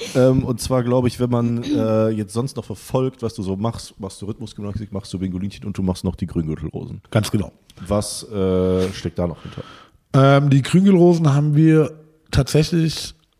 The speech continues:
Speaker 2: wir waren mit Rhythmusgymnastik immer in Hamburg unterwegs und da gibt's die Hamburger Goldkehlchen, ganz liebe Grüße, bester Chor der Welt. Ähm, und das hab ich gesehen und ich so, „Ey, das ist so eine geile Idee.“ Und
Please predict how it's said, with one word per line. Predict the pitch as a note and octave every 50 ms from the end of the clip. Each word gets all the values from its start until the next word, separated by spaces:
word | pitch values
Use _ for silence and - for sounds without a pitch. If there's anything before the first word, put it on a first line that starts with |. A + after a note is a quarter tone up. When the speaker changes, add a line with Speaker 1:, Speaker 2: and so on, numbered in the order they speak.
| _ _ _
Speaker 2:
wir | B2+ C3 B2+
waren | C#3+ E3
mit | F3+ C3+ B2
Rhythmusgymnastik | D#3 G3+ A3+ G3+ - - F3+ F3+ - - D#3 C#3+
immer | D3 C#3+ C3
in | A#2+
Hamburg | B2+ F#3 A#3 A#3+ F#3+
unterwegs | G#3 F3+ F3+ D#3+ E3+ F3 F3+ E3+ - - -
und | _ C#3+ C3+ C3 C3 C3
da | C3 B2+
gibt's | B2+ B2 -
die | B2 A#2+
Hamburger | C3 C3+ B2+ B2 B2 A2
Goldkehlchen, | G#2 - - A#2 A#2+ D3 F3 - - - F#3+ F3 D3+ - E3 D#3+ D3+ G2 G2+ B2+
ganz | - G2 F#2+ F#2+ - G#2+
liebe | G#2+ F#2 G#2
Grüße, | G#2 - B2+ D3 D3+ - D#3 C#3+ A#2 - - - - _ - - _ _ _ B3+ _ _ _ _ _ _ - - - _ _ - - -
bester | - B2+ - - B2
Chor | - - C3+ B2+
der | A#2 A2
Welt. | A2 A#2 C3 D#3 D#3+ D3
Ähm, | - C#3+ D3 C#3 C#3 C3+ C3+ B2+ B2+ B2+ C3+ C#3 - - - - - - - - - - - - - _ _ _ _ _ _
und | - B2+ C3+ C3 C3 C3+ B2+ C#3
das | C3 - -
hab | D3+ E3
ich | -
gesehen | - C3+ B2 D3 E3+ A3 A#3 G#3
und | E3+ C#3 B2+ A#2 - _ _ _ _ _ _ _ _ _ _ _ -
ich | - -
so, | - C3+ A#2
„Ey, | F#2 G#2+
das | B2 B2 - -
ist | - - -
so | - E3 F3
eine | D#3+ D#3+ D#3+
geile | C#3 C#3+ C3+ D#3 D3+ D3
Idee.“ | C#3 C3 C#3+ D3+ D#3 D3+
Und | C#3+ B2+ B2 B2+ B2 A2+ - - - - -